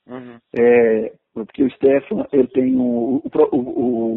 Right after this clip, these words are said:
Speaker 2: o, o Stefan, ele dirige uma associação que planta os bambus para o Harold, que é um empreendedor.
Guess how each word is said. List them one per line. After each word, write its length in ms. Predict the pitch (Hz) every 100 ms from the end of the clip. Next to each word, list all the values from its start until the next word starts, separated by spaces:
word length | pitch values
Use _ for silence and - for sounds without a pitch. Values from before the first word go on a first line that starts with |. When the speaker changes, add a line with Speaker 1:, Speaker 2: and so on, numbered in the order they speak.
| - _ - _ _ -
Speaker 2:
o, 340 | 123 117 117
o 60 | 117 -
Stefan, 460 | 143 156 156 127 -
ele 420 | 147 - 285 135
dirige 500 | 123 139 139 156 -
uma 300 | 135 127 131
associação 760 | 127 131 - 143 - 156 180 208 _ _ _ _ _ _
que 180 | 180 190 _
planta 360 | - 185 214 202
os 180 | 180 156 - -
bambus 520 | 143 147 131 170 196 -
para 200 | 170 180
o 80 | -
Harold, 440 | 143 165 175 175 - - _ _ _ _
que 260 | - 147 156
é 120 | 165
um 60 | 170
empreendedor. 720 | 160 170 170 165 131 123